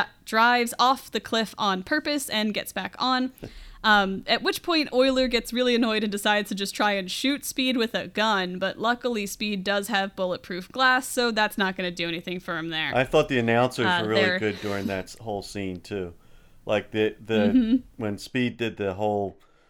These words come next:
Speaker 2: falling down the mountain, jumping across, using the grip tires, driving up the cliff kind of thing,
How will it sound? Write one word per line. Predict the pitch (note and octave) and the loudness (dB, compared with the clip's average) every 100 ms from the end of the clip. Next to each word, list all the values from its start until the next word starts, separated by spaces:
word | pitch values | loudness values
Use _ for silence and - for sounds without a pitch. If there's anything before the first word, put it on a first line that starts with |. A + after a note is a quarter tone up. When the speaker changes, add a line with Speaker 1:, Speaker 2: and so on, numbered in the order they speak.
| _ _ _ _ _ _ | _ _ _ _ _ _
Speaker 2:
falling | - - A#2+ A2+ A2+ G#2+ | -10 0 2 4 2 0
down | A2 A2 G#2+ | 2 2 2
the | G#2 | 0
mountain, | A2 A2 - G#2+ G2+ F#2 | 2 0 -2 -8 -8 -4
jumping | A2+ G#2+ A2+ G#2+ | -2 -2 -4 -6
across, | G#2+ - A2 G#2+ G2+ - G#2 | -6 -2 2 2 0 -8 -8
using | A2+ G#2+ A2 | -6 -4 -4
the | |
grip | G#2+ A#2+ - | -2 -4 -4
tires, | - G#2+ G#2+ G#2 G#2 G2 - | -4 0 2 2 0 -6 -8
driving | G#2 G#2 G#2 G#2 | -4 -2 -2 -2
up | G#2 - | -6 -8
the | - | -16
cliff | - G#2+ G2 - - | -8 -6 -6 -8 -18
kind | - G2 | -12 -10
of | F2 | -10
thing, | - G#2 G2 | -8 -8 -8